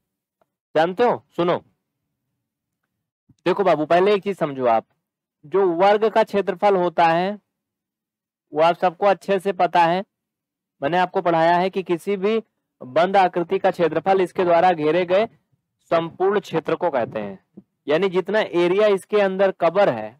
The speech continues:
अंदर में बंद है, वही क्या इसका area है, क्योंकि ये क्या है, एक square है यानी वर्ग है। तो इसकी जो height है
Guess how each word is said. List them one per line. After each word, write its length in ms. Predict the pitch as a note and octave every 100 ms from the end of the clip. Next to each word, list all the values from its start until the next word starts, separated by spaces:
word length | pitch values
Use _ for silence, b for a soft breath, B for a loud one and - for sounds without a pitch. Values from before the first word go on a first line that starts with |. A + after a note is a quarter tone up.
| _
अंदर 320 | C3+ C3+ B2+
में 260 | B2 A#2 A2+
बंद 240 | E3 F3
है, 240 | A#2+ G2+ - _ -
वही 180 | D3 E3+
क्या 160 | F#3
इसका 240 | F3+ - F#3+
area 340 | B2 A#2 A#2
है, 160 | A2 A2 _ _ _ _ _ _ _ _ _ _ _ _ _ _ _ _
क्योंकि 220 | F3 F3+ G#3+
ये 200 | A3 G#3+
क्या 220 | G#3+ G3+
है, 180 | F#3+ G3+
एक 140 | G3
square 440 | F3+ D#3+ C#3 C#3
है 140 | C3+ C3
यानी 340 | D3 E3+ G#3+ - _ _ _ _ _ _ _ C3
वर्ग 260 | D#3 D3+
है। 200 | C#3 B2+ C#3+ _ _ _
तो 100 | F3
इसकी 320 | F#3+ E3+ A#3+
जो 80 | A#3 G3+ D3+ - _ -
height 400 | - C#3+ F#3+ F#3+
है 180 | F#3